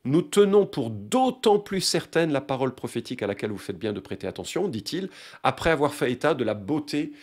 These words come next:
de la, euh, transfiguration. Aucune expérience humaine, aucune révélation, soi-disant, ne saurait avoir la certitude de l'Écriture. Donc Paul met v-, euh, pardon, Pierre met vraiment en avant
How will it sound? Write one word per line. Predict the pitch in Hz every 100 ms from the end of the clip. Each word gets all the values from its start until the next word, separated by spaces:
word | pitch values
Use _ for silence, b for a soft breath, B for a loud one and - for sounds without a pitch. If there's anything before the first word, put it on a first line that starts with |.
| B B -
de | 120
la, | 117 117 - _ -
euh, | 98 98
transfiguration. | - 147 - 131 113 98 - - - b b b _
Aucune | - 269 262 233 220
expérience | 214 - 196 185 175 -
humaine, | 170 139 - - _ _
aucune | 135 131 - 247 208
révélation, | 170 165 156 139 202 165
soi-disant, | - 131 123 143 104 b b b b b b b b b -
ne | 120 127
saurait | - 170 151 170
avoir | 135 117 151
la | 123
certitude | 104 - - 190 - 139 - 131 123 -
de | -
l'Écriture. | 107 104 104 - - 73 - _
Donc | 113 107
Paul | 170 180
met | 135 117
v-, | 95 95 110 151
euh, | 147
pardon, | 143 110 101
Pierre | - 180
met | 139 113
vraiment | 110 151 196 185
en | 160
avant | 127 120 151